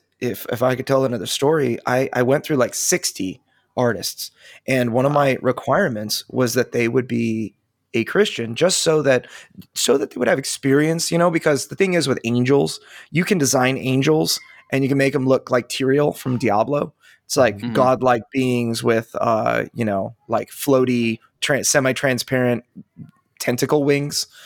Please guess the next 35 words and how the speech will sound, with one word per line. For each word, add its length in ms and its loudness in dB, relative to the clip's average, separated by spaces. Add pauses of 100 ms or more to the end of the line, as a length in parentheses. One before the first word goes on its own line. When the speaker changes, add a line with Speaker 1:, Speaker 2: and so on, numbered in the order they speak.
(240)
Speaker 1:
you 120 0
know, 280 2
it's 180 -6
like, 300 2
and 140 2
no 120 4
face. 380 0 (420)
Um, 520 0 (360)
and 160 2
that 240 2
is 280 -4 (200)
honestly, 440 0 (1300)
maybe 240 2
it's 100 0
a 40 4
little 140 4
closer 320 2
than 140 -2
the 80 0
way 200 2
I 120 0
designed 360 -2
them, 140 -14 (120)
because 340 0 (200)
my 180 0
angels 380 -2
look 180 2
like 320 0 (460)
really 240 2
good 160 2
looking 260 -2
people 280 -2
with 140 2
two 160 -2
wings, 360 -4